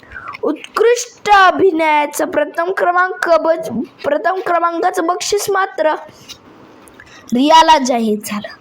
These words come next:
नाव जाहीर होताच रियाचे डोळे भरून आले. तिला व्यासपीठावर जाऊन बक्षीस घ्यायची सूचना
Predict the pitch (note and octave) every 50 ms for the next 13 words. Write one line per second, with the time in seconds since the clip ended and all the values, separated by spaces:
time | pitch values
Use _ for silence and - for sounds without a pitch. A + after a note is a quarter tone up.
0 | - - - - - - - - - - - - - G3 G#3 G#3+ A3 A#3+ C4 C4+
1 | B3 B3 C#4+ D4 F4 E4 D4 D#4+ F4+ D#4 D#4 - - D4 D4 C#4+ D4 - - -
2 | - - - - - B3 C4 C#4 C#4+ D4 D4 D#4+ D#4 D#4 D4 D#4 D4+ D#4 E4 F4
3 | F4+ F#4 A4 F4 E4 D#4+ D#4 D4+ D4 C4+ B3 A#3+ A3 G#3 C4 - - - - -
4 | - - - E4 F4 F4 F4 F4 E4+ E4+ F4 F#4 - - - F4+ - - F4 F4
5 | F4 F4 D#4+ E4+ F4 F4 F4 F4 E4 D#4+ D#4 D#4+ D#4 - - - F#4+ F4+ E4+ C#4+
6 | D#4+ F#4+ G4 G4 - F#4+ F#4+ - F#4+ F4 G#4 - F4+ F4+ F4 E4+ D#4+ D4+